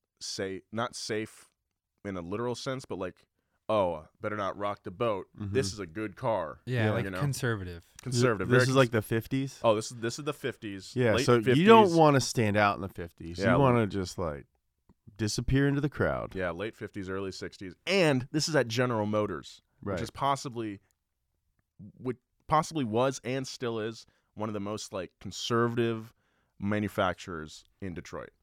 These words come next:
Speaker 3: They're
Speaker 2: Right.
Speaker 3: just, like, they, they're successful because they're boring.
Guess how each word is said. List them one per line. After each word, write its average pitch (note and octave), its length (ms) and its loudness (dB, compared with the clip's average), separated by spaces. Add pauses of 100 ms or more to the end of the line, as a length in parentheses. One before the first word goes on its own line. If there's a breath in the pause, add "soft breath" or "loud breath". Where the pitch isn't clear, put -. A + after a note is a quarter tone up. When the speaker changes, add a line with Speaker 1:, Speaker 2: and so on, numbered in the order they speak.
Speaker 3:
They're G#2 180 0
Speaker 2:
Right. - 80 2
Speaker 3:
just, B2+ 200 -4
like, A2 320 -6
they, C#3 340 -2 (140)
they're B2 320 2
successful B2 640 -2
because G#2 300 -10
they're G2 120 -8
boring. D#2 400 -16